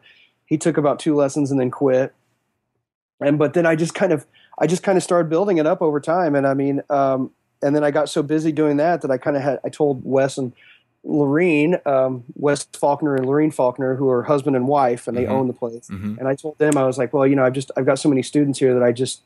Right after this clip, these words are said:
Speaker 1: I can't work up front anymore. I just gotta teach." And, uh, they were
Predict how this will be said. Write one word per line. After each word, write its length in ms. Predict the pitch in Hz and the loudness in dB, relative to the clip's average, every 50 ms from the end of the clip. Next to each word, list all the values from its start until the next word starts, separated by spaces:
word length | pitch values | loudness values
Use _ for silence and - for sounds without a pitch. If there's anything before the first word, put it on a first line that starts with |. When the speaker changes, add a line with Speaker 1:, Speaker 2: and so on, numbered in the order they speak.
| _ _ | _ _
Speaker 1:
I 60 | 117 | -10
can't 340 | 113 - - 160 147 131 - | -10 -2 0 0 0 0 0
work 320 | - 123 127 131 123 - - - | 0 2 2 2 0 -2 -2 0
up 160 | 127 - - | 0 0 0
front 280 | - - 160 160 143 127 | 0 2 2 4 4 2
anymore. 320 | 117 110 110 117 117 117 | 0 0 0 0 0 0
I 60 | 120 | 0
just 160 | 113 120 - | -2 -4 -4
gotta 160 | - 123 117 113 | -2 -2 -2 -2
teach." 360 | _ - - 170 156 131 - | _ -4 0 0 0 2 0
And, 140 | 120 113 107 _ - - - - - _ _ - | -4 -6 -6 _ -18 -20 -20 -20 -20 _ _ -2
uh, 160 | 123 127 120 | 2 2 2
they 120 | 117 131 | 4 2
were 200 | 131 131 123 113 | 2 2 2 0